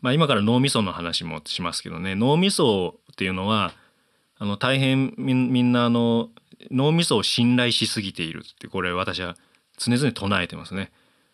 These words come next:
あの、脳みそってものがすごいものだとみんな思いすぎてますね。えー、脳みそはすごくないです。はい。えーと、脳みそってのはね、楽をしたがる、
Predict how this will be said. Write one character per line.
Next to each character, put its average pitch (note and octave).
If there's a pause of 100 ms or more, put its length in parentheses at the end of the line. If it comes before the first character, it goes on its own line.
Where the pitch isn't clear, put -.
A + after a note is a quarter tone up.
(240)
あ A2
の、 G2+
脳 C#3+
み F3
そ C#3+
っ A#2
て A2+
も F#2+
の F#2
が F2
す -
ご D3
い D#3+
も A2
の F#2
だ E2
と -
み E2+
ん F2
な F2
思 A2
い A#2
す A#2+
ぎ G2
て -
ま E2
す -
ね。 F#2 (720)
え G2
ー、 -
脳 D#3+
み F#3
そ C3+
は F#2
す -
ご C#3
く G#2+
な G#2+
い F#2+
で D#2
す。 - (160)
は E2
い。 D2+ (180)
え F2+
ー -
と、 F2 (540)
脳 D3
み F#3+
そ E3
っ -
て -
の E2+
は E2
ね、 E2
楽 F#2
を A2+
し -
た F2+
が E2+
る、 D#2+